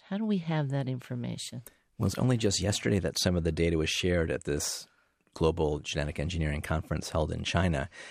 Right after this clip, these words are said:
Speaker 2: And I believe the early analysis shows that, again, it wasn't a clean edit, that if you looked at many cells from that patient, uh, that baby now, uh, they don't all show the same genetic modification,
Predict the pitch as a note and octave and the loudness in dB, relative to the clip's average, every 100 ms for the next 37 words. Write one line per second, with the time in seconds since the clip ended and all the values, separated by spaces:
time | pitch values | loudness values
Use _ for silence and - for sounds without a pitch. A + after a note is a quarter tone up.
0 | - - F#2 E2 F2+ F2+ - G2 F#2 E2+ | -12 0 2 2 2 0 2 2 4 2
1 | E2 - - F#2 F2 F#2+ F2+ C#2 - - | 0 -4 -4 0 2 2 2 0 0 2
2 | D#2 D#2 D#2 - - D#2+ F#2 E2 - F#2+ | 2 2 0 -2 -8 -6 0 0 2 2
3 | F2+ - - G#2 F#2 D2+ G2 E3+ - - | 2 -2 0 2 2 2 2 0 -2 -18
4 | - - - D#2+ - _ - - E2+ F2+ | -20 -8 0 0 0 _ -8 -2 2 2
5 | - - - F#2+ F2 F2+ - F2 F#2 - | 0 -6 -2 2 4 2 2 2 2 2
6 | F2+ E2 - - F2 - C#3+ - - - | 2 0 -2 0 0 0 -2 -6 -16 -18
7 | - E2+ E2+ E2 F2+ - D#2+ D#2+ - F2 | -2 2 4 4 0 -4 -2 -2 0 0
8 | F2+ A2+ B2 C#3 E3 - - - F2+ E2+ | 2 2 2 2 0 -6 -18 -2 2 4
9 | F2 E2+ F#2 D#2+ E2+ - F2 D#2 - - | 4 2 2 2 2 2 0 0 0 0
10 | E2+ E2 E2+ F#2 _ - E2+ D#2+ D#2+ - | 2 2 0 -4 _ -2 2 2 0 -2
11 | - - _ F2+ E2 E2 E2+ E2+ E2+ C3 | -10 -20 _ 0 0 0 -2 0 0 0